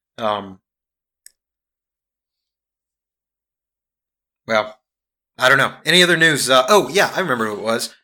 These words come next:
And, and this'll, this'll come out right before, right before New Year's. But, uh, Fantasy in the Sky is back for New Year's at Magic Kingdom.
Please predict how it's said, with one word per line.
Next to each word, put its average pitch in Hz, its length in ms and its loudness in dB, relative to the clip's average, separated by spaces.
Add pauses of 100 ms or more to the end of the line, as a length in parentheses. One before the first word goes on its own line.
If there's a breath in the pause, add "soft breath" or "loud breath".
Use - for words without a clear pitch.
(440)
And, - 200 -6
and 165 120 2
this'll, 175 280 2
this'll 170 300 -2
come 156 160 0
out 147 180 4
right 135 180 2
before, 131 800 -2
right 131 180 0
before 113 300 -6
New 113 140 -4
Year's. 101 520 -4 (560 soft breath)
But, 131 300 2
uh, 117 100 2
Fantasy 180 420 2
in 151 60 0
the 123 60 -2
Sky 156 300 0
is 170 120 -2
back - 520 -14 (260)
for 135 180 -2
New 131 80 -2
Year's 117 320 -2
at 107 60 -8
Magic 117 260 -2
Kingdom. - 380 -8